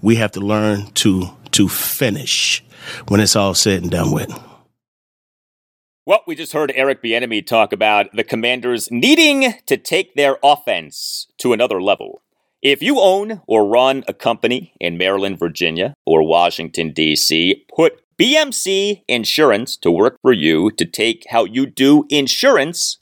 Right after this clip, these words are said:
Speaker 2: for your employees to another level. B M C Insurance can assist you with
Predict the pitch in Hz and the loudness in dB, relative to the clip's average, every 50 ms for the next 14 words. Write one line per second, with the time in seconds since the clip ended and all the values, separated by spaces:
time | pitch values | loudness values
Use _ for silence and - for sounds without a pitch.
0 | _ - 131 131 117 82 107 104 104 110 120 131 - - 131 135 135 135 - - | _ 2 2 2 4 4 6 6 6 6 4 2 0 -2 -4 -4 -4 -4 -6 -4
1 | 165 175 170 170 190 226 269 262 - - 52 - - - - - - 78 62 58 | 0 2 2 2 2 0 -2 -4 -4 -6 -6 -8 -8 -10 -6 -2 0 0 2 2
2 | 71 - - - 57 62 62 - - - - _ _ _ - - - _ _ - | 0 0 0 -2 -2 -2 -2 -2 -2 -6 -8 _ _ _ -20 -20 -20 _ _ 0
3 | - 247 294 262 - - 214 170 135 - - 143 160 160 131 - - 110 104 95 | 2 2 2 2 0 -4 -4 -4 -4 -4 -2 -2 0 -2 -2 -4 -6 -4 -4 -2
4 | - 113 123 123 - - 90 87 80 - _ _ _ - 95 104 101 _ | 0 0 0 0 0 -2 -2 -2 -2 -2 _ _ _ -4 -2 -2 -2 _